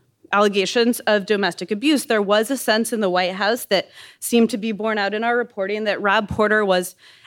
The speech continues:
actually highly competent in his job as a White House staff secretary. And one of the things he had been managing was tariffs.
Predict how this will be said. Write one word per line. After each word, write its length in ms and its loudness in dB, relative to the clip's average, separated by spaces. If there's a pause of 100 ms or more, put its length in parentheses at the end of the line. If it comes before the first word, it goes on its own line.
(100)
actually 460 2
highly 500 -2
competent 540 -2
in 120 -2
his 200 -2
job 400 -2
as 80 -6
a 80 -2
White 220 0
House 200 -4
staff 300 -4
secretary. 600 -4
And 120 0
one 120 2
of 100 -2
the 100 0
things 260 -6
he 80 -6
had 120 -2
been 200 -2
managing 580 0 (380)
was 680 2 (220)
tariffs. 720 -4